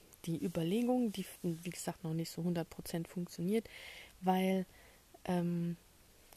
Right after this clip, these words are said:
ja, ich frage mich dann halt auch, wie es Weihnacht-, weitergeht. Es soll ja auch irgendwie,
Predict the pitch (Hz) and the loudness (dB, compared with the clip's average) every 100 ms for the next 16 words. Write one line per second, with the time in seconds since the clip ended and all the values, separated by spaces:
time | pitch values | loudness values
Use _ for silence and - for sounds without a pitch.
0 | - - - 170 147 - 196 196 185 175 | -20 -14 -2 0 0 -2 -2 -2 -2 -2
1 | 165 - - 170 - 202 220 208 190 165 | -2 -4 -4 -6 -2 0 2 0 -6 0
2 | 185 247 226 - 226 220 - - 165 165 | 2 2 0 0 0 0 -4 -4 -4 -4
3 | 175 - - 170 170 170 | -8 -8 -4 -4 -2 -4